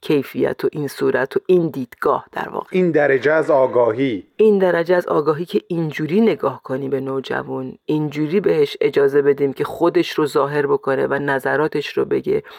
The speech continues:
Speaker 1: این عدالت خواهی یک نوجوان رو که اون سرکشی شاید ناشی از همین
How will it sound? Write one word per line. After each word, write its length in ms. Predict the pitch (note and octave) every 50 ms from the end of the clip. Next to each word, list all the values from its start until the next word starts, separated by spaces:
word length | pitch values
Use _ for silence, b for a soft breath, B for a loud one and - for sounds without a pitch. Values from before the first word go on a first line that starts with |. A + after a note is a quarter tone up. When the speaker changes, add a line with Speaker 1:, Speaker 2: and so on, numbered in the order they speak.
| B B B B B B _
Speaker 1:
این 300 | - E3+ D#3+ D3+ C#3+ C#3+ _ _ _ _ _ _ _ -
عدالت 500 | E3+ D#3+ C#3 D3+ D3 D3+ D3+ C#3+ C#3 -
خواهی 340 | - - - D#3 C3+ D#3 G3
یک 160 | G3 F3 D3 C#3
نوجوان 580 | C#3+ C3+ C3+ - C#3+ C3 C3 C3 C#3+ C3+ C3+
رو 200 | - - B2+ - - _ _ _ _ _ _ -
که 120 | - D3
اون 140 | F#3+ G3 G3
سرکشی 760 | F3+ - - E3+ D#3+ D#3 D3 - - D#3 C#3+ - - F3 F#3
شاید 280 | - - F#3 F#3 F3+ D#3+
ناشی 280 | E3 D3 C#3+ - - F3
از 120 | F3 -
همین 320 | - F3+ F#3 F#3 F#3+ G3